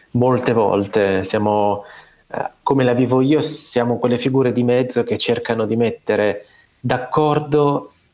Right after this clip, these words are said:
eh, diverse strutture, diverse anime, diverse competenze. E s-, un, un paragone, un paragone che avevo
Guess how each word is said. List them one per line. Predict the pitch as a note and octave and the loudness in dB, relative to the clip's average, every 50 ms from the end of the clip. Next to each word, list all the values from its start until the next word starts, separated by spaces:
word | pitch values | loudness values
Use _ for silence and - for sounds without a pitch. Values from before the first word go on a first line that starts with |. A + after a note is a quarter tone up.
| _ - | _ -8
eh, | A2 A2 G#2+ G#2 G#2 | -4 -2 -2 -2 -2
diverse | G#2 A#2+ B2+ C3 B2+ A#2+ - - B2 | 0 0 0 0 0 -2 -2 -4 -4
strutture, | - - - B2 A#2+ - - C#3 C#3 C3+ C3 | -4 -4 -6 -6 -6 -4 -2 0 2 2 2
diverse | - A2+ G#2 A2 G#2+ G#2 - - - - - G#2+ G#2 G#2 G#2 | 0 0 0 0 0 -2 -4 -8 -8 -6 -2 0 0 2 2
anime, | G#2+ A#2 C3+ C#3+ C#3 C#3+ C#3+ C#3 C#3 C3+ | 2 0 0 0 0 2 2 2 2 0
diverse | A#2+ A2 G2+ G#2+ G2+ - - A2+ | 0 0 0 0 -2 -2 -4 -4
competenze. | - G#2+ G2+ F#2 - G#2+ G2+ G2+ F#2+ F2+ F2+ F#2+ F2 - - F2+ F#2 F#2 - _ _ - _ _ _ _ _ _ | -4 -4 -4 -2 -2 -2 0 0 0 0 0 -4 -6 -6 -4 -4 -4 -4 -6 _ _ -20 _ _ _ _ _ _
E | - - G2 | -10 -8 -6
s-, | - - - - - - - - - - - - - - - | -6 -6 -6 -6 -6 -6 -6 -6 -6 -6 -6 -8 -8 -8 -4
un, | - B2 A#2+ B2+ - | -2 -2 0 0 0
un | - D3 C#3+ | 0 0 2
paragone, | D3 D#3 C#3+ C#3 A#2+ C3 A#2+ G#2 G2+ G2+ G2+ G#2 G2+ G2+ - - | 2 2 0 2 2 2 2 2 2 2 0 0 -2 -4 -8 -10
un | A2+ A#2 | -8 -4
paragone | - B2+ B2 B2+ B2 C3 B2+ A#2+ | -2 0 0 0 0 0 0 0
che | - B2 | -2 0
avevo | A#2+ C3 B2 B2 B2 A#2+ A#2+ A#2 A2+ A2 A2+ - | 0 0 2 2 2 4 4 2 2 0 -2 -8